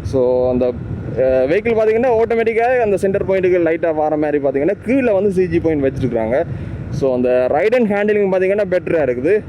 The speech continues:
அஹ், அதுக்காண்டி தான் மெயினா இதுல ஃப்ரண்ட்ல வந்து சஸ்பென்ஷன் கொஞ்சம் ஸ்டிஃபர் பண்ணியிருப்பாங்க. So, இப்போ ஒரு கட் ஒன்று அடிச்சு காட்டுறேன்.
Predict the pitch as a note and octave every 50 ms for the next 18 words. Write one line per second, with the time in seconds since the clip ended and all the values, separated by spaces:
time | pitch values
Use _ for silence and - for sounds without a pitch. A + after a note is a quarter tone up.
0 | - - A#2+ A#2 A#2 A#2+ A#2+ B2 C#3 C#3+ E3+ E3+ E3 E3 F#3 G3+ F#3+ E3+ E3+ F3
1 | F3 F3 F3 E3+ E3 D#3+ D3+ C#3+ C#3 C3 B2 - - - - - - - - D3+
2 | E3 F3 F3+ F#3 F3+ E3+ E3+ F3 F3+ G3 G#3 G3 D#3+ E3 D3+ D3 - - E3+ D#3+
3 | D#3+ F#3 F3+ - - E3+ F3+ G#3 A3 A3+ G#3 A#3 A3+ G3+ - - - C#3 D#3 E3
4 | C#3+ D#3 E3 D#3 D3 C#3+ C#3+ C#3+ C3 B2 A#2+ A#2+ A#2 A2+ A#2+ C#3 E3 F3 - -
5 | - - - - - - C3 C3 A#2+ B2+ C3 B2 A#2+ - D3 D3+ - F3+ F3 E3
6 | D#3 D3 C3+ C#3+ C3 B2+ A#2 A2 - - D3+ F3